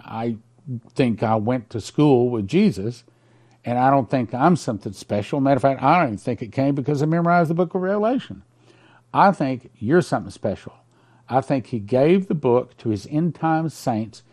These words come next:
his end-time watchmen, so that you can explain to people, so you can be a part of the great move of God, the great harvest, the thousands upon thousands of souls that are about to come to Jesus.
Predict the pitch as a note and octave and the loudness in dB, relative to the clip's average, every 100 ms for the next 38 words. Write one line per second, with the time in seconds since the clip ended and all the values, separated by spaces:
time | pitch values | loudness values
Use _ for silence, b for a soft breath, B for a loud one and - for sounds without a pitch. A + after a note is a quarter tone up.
0 | b b A2+ A2+ D3+ C#3 E3 E3 D#3 C#3+ | b b -4 -2 -2 -2 0 0 0 -2
1 | C3 - C3+ C3 C3 b b - - C#3 | -4 -6 -12 -12 -14 b b -10 -2 -2
2 | B2+ B2+ C3 C3+ A#2 - - D3+ E3+ G3+ | 0 -2 -2 -4 -6 -12 -12 -6 -2 -2
3 | F3 D#3+ D3 C3 B2 A#2+ b b b - | -4 -4 -4 -4 -2 -4 b b b -4
4 | D#3+ C3 D#3 B2+ A#2+ A2 - E3+ E3+ E3 | -2 0 0 -2 0 -2 0 2 2 2
5 | B2 B2 A#2+ D3 D#3+ C#3 D3+ C3+ C3 B2+ | -6 -4 0 0 0 -6 -4 -4 -2 -2
6 | B2 G#2 D#3 - A#2+ B2 B2+ B2 _ b | -2 -4 -6 -2 -2 0 -2 -6 _ b
7 | b b A#2+ - C#3+ E3+ D3 D3+ D3+ C#3+ | b b -8 -4 0 0 0 -6 -8 -6
8 | D3 B2+ D3 D3+ D#3+ B2+ - D3 B2+ B2 | -4 -2 0 0 -2 -10 -4 0 2 0
9 | A2+ _ b b B2 A#2+ A#2 B2 A#2 B2+ | -4 _ b b -4 -2 0 0 -2 -6
10 | B2 B2 A2+ G#2+ A#2+ G2+ - - | -6 -6 -6 -4 -4 -4 -12 -20